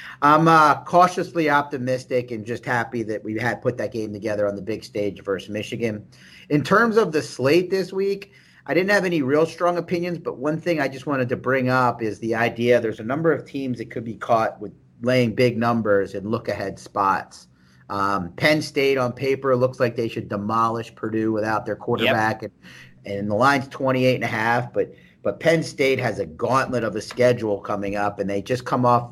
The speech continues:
Speaker 1: came off a dominating road performance against Maryland. So I could easily seeing them coming out a little
Speaker 2: Mm-hmm.
Speaker 1: flat. Um, I think they have, let's see, they have,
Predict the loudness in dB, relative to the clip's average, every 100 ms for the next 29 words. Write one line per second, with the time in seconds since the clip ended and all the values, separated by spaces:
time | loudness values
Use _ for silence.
0 | -16 -2 0 2 2 -2 -4 2 4 4
1 | 0 -2 -4 0 6 6 6 0 -4 -4
2 | -4 -8 -8 -6 -6 -6 -4 -2 -2 -4
3 | -8 -6 -4 -4 -6 -16 -20 -14 -10 -8
4 | -2 2 4 4 4 2 0 0 2 4
5 | 4 2 0 0 0 0 0 0 -2 -2
6 | -4 -2 0 0 -2 -6 _ _ -4 2
7 | 2 0 -2 -4 2 2 4 2 2 -2
8 | -4 -4 0 0 0 0 0 0 -2